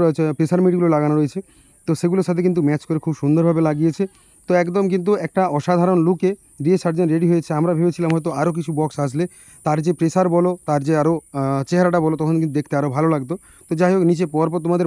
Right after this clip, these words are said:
বক্সগুলো দেখালে তোমরা তো বুঝতে পারবে। দেখো কিন্তু মাঝখানে একদম রয়েছে ডিএস সার্জেন ইটস ডেঞ্জার, এই লোগোটা কিন্তু মাঝখানে রয়েছে। তো পরপর একদম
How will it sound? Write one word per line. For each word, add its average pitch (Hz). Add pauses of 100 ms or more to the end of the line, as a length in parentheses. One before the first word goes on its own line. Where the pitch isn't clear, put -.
বক্সগুলো 160
দেখালে 147
তোমরা 151
তো 147
বুঝতে 156
পারবে। 139 (440)
দেখো 160
কিন্তু 165 (100)
মাঝখানে 156
একদম 170
রয়েছে 165 (200)
ডিএস 156
সার্জেন 147
ইটস -
ডেঞ্জার, 143 (360)
এই 175
লোগোটা 180
কিন্তু 180 (100)
মাঝখানে 147
রয়েছে। 151
তো - (120)
পরপর 156 (100)
একদম 160